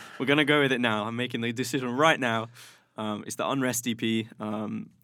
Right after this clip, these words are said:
Speaker 2: there's three tracks, Unrest, uh, Retreat, and then Free with a question mark at the end. So, free? <laughs> Um, yeah, that's, that's the track list. Um, it started with, um,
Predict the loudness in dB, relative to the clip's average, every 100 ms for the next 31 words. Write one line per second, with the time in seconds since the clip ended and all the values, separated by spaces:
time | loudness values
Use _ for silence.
0 | -14 -12 -4 -2 0 2 0 -2 -12 -8
1 | -6 -2 -2 -4 -8 -12 _ -10 -8 -8
2 | -8 -2 -2 -2 -4 -8 -8 -10 -12 _
3 | _ _ -14 -2 2 4 2 0 -2 -4
4 | -4 -6 -6 -6 -4 -4 -6 -6 -8 -10
5 | -16 _ _ 0 2 2 0 _ -8 0
6 | 2 2 -2 -8 -10 -2 2 4 2 -2
7 | -8 -16 -20 _ -4 0 2 0 -2 -6
8 | -6 -4 -4 -4 -6 -6 -8 -10 -8 -6
9 | -6 -6 -10 _ _ _ _ _ -20 -20
10 | -20 _ _ -8 -8 -2 0 0 0 -2
11 | -4 -10 -12 -6 -2 -2 -2 -6 -16 _
12 | -8 -6 -4 -4 -6 -8